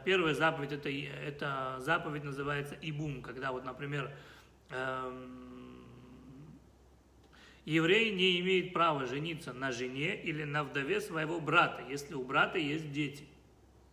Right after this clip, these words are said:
Например, брат умер, а у брата красивая жена, и у нее, э, есть дети, а младший еще не женат, и он говорит: "Слушай, что такой красивой женщине пропадать?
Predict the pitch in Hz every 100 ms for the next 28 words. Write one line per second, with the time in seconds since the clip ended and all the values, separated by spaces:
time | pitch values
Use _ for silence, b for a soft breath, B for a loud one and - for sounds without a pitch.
0 | - - _ _ - - - B B B
1 | B 135 147 147 120 113 143 127 127 123
2 | 139 - - - - 160 151 147 160 156
3 | 127 139 127 151 131 120 120 113 113 -
4 | - B B B B B 165 160 170 180
5 | 185 147 131 131 139 135 127 127 127 127
6 | 131 151 139 120 135 117 180 185 131 139
7 | 190 180 156 143 143 160 143 165 135 123
8 | 120 123 143 135 127 131 - - - 131
9 | 135 131 135 127 143 180 - - 135 143
10 | 135